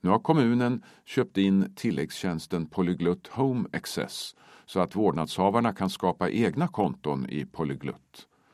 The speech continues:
Därmed går det också att skapa egna digitala bokhyllor, lägga in egna bokmärken och välja språk. Det blir också möjligt att markera favoritböcker och att använda funktionen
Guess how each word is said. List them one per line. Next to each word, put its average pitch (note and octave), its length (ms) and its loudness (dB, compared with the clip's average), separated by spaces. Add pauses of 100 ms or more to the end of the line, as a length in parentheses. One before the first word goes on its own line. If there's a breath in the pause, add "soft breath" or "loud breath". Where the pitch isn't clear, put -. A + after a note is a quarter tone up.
(680 soft breath)
Därmed A#2 480 6
går A2+ 140 4
det A2 60 6
också G2+ 260 2
att G2 100 2
skapa G2 440 2
egna A#2 500 2
digitala G2 720 0
bokhyllor, F#2+ 840 -2 (200 soft breath)
lägga G2+ 260 4
in G#2 300 2
egna F#2+ 400 2
bokmärken A2 880 -2
och D2+ 280 -4
välja D#2+ 360 0
språk. - 680 -6 (680 soft breath)
Det G2 40 6
blir G2+ 120 6
också G2+ 280 4
möjligt G2+ 400 4
att F#2+ 120 0
markera G2 640 4
favoritböcker G2 1120 2
och - 340 -2
att D3 100 0
använda A2+ 420 4
funktionen G2 720 2